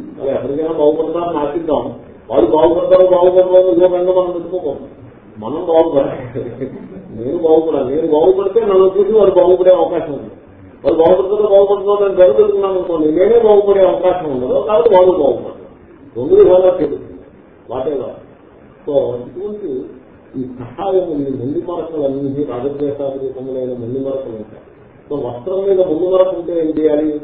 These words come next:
శంకరులు ఏమంటున్నారంటే, కారముతో కడగాలంటున్నారు. కారము అంటే ఆల్కలైన్, అంటే సబ్బుతో కడగమంటున్నారు. సబ్బులన్నీ ఆల్కలైన్ ఉంటాయి, ఎసిడిక్ ఉంటాయి. సబ్బులన్నీ ఆల్కలైన్.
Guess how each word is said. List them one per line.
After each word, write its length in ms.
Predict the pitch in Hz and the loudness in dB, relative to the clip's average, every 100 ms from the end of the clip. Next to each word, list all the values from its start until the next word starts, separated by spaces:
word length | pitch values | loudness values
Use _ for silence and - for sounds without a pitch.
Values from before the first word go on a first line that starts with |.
| - | -8
శంకరులు 360 | 127 131 170 | -8 -6 -2
ఏమంటున్నారంటే, 720 | 151 151 147 147 135 120 120 - - - - _ _ - - | -2 -4 -6 -10 -8 -8 -8 -8 -10 -18 -20 _ _ -20 -12
కారముతో 760 | 139 143 - - 214 202 220 214 | -6 0 2 2 0 0 0 2
కడగాలంటున్నారు. 760 | 180 185 185 170 - 135 117 - - - 117 104 - - - - - - - | 4 6 6 4 -2 -10 -14 -18 -20 -20 -18 -20 -20 -20 -20 -20 -20 -20 -10
కారము 540 | 127 160 180 185 185 | -2 0 2 2 0
అంటే 120 | 180 202 | 0 -2
ఆల్కలైన్, 880 | - 151 175 175 170 160 160 139 104 - - - - - - - - - - - - - - | -2 -2 -2 -2 0 4 4 2 -4 -14 -18 -20 -20 -20 -20 -20 -20 -20 -20 -20 -20 -20 -16
అంటే 160 | 127 - | -6 -4
సబ్బుతో 560 | - 143 135 - 214 254 | -4 -4 0 2 4 4
కడగమంటున్నారు. 800 | 233 233 240 214 254 254 - - - - 127 | 2 -2 -4 -8 -12 -14 -14 -16 -18 -18 -14
సబ్బులన్నీ 560 | - - - - 226 | -10 -6 -2 -2 -2
ఆల్కలైన్ 600 | 220 185 - 202 202 196 | 0 0 0 0 0 2
ఉంటాయి, 340 | 170 147 - 117 | -2 -6 -8 -10
ఎసిడిక్ 400 | - - - 139 | -10 -10 -10 -12
ఉంటాయి. 240 | - - - - - 123 - - 117 - - - - | -16 -20 -20 -20 -20 -20 -20 -20 -20 -20 -20 -20 -16
సబ్బులన్నీ 640 | 113 110 160 135 143 196 240 | -14 -10 -4 -4 -2 -2 -2
ఆల్కలైన్. 560 | 180 160 143 113 104 | -2 -4 -6 -6 -8